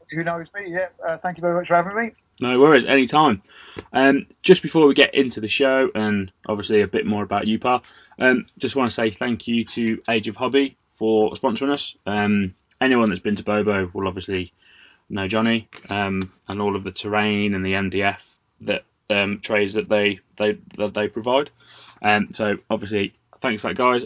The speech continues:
Speaker 2: Anyone who wants to know a little bit more about them, um, and see what products they've got on offer, um, they're on Twitter. If you just wanna, it's at and then Age of Hobby. Um, any problems, get in contact with us, and we'll point you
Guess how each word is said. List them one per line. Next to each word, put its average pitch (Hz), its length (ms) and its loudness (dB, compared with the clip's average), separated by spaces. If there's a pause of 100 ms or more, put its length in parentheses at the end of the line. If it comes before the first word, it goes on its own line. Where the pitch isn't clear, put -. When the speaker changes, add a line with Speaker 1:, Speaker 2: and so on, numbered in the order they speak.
Speaker 2:
Anyone 123 340 0
who 110 140 -2
wants 113 280 -6
to 110 360 -2
know 110 160 0
a 110 40 2
little 120 280 2
bit 98 160 -4
more 107 180 -2
about 113 320 0
them, 113 280 -2 (360)
um, 98 300 -6
and 95 160 -8
see 107 160 -6
what 101 220 -4
products 104 300 -6
they've 95 120 -6
got 104 120 -6
on 104 100 -2
offer, 113 320 -4 (500)
um, 104 480 -2 (520)
they're 120 200 2
on 131 120 2
Twitter. 151 360 -4 (120)
If 110 120 -8
you 110 60 -12
just 110 180 -8
wanna, 107 220 -4
it's 67 200 -6 (140)
at - 220 0 (320)
and 101 160 -6
then 98 200 -6
Age 98 240 -4
of 95 100 -6
Hobby. 92 420 -4 (360)
Um, 92 420 -6 (300)
any 110 180 -2
problems, 107 460 0
get - 200 -2
in 98 80 -6
contact 98 300 -8
with 98 100 -4
us, 98 300 -6
and 92 200 -10
we'll 90 80 -8
point 90 340 -12
you 92 240 -8